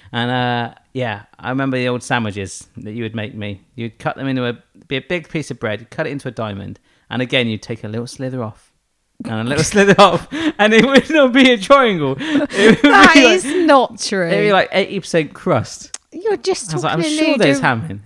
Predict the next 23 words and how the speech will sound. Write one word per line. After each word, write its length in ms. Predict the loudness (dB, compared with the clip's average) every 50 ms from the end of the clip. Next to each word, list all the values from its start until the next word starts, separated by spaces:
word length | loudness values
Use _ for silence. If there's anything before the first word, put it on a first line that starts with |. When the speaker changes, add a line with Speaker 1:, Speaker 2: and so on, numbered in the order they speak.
| -18 -8
Speaker 2:
load 300 | -4 -4 -2 -2 -4 -6
of 100 | -6 -4
rubbish. 400 | -4 -4 -4 -6 -8 -10 -10 -12 -14 _
Speaker 1:
I'm 120 | -6 -4 -4
like, 140 | -4 -6 -6
"Okay, 380 | -10 -10 -10 -10 -14 -14 -14 -16 _ _ _ _
I'm 80 | -8
just, 200 | -8 -8 -10 -12 -12
I'm 140 | -12 -12
just 180 | -12 -12 -12 -10
making 220 | -10 -10 -10 -12
this 160 | -14 -14 -14 -14
up." 180 | -16 -16 _ _ _ -20 -8 -4
Speaker 2:
Yeah. 560 | -2 -2 -2 -2 -4 -6 -8 -8 -8 -10 -10 -12 -14 _ _ _ _ _ _ -18
Speaker 1:
Yeah. 100 | -16 -16 -16 _ _
Do 80 | -8 -6
you 80 | -4
not 180 | -4 -4 -6 -6
remember 240 | -6 -6 -6 -4 -4
making 320 | -4 -6 -8 -8 -10 -10
me 60 | -10
school 240 | -10 -10 -8 -10 -8
dinners? 340 | -6 -6 -8 -8 -10 -10 _